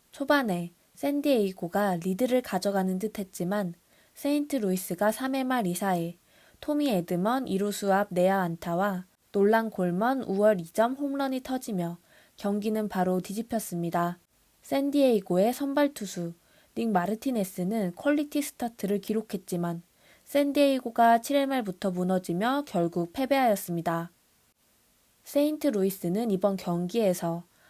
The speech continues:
아담 웨인라이트를 선발로 내보내게 되는데,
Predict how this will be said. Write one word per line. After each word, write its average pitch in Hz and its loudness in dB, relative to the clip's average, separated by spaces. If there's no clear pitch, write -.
아담 226 2
웨인라이트를 196 0
선발로 269 0
내보내게 175 0
되는데, 170 0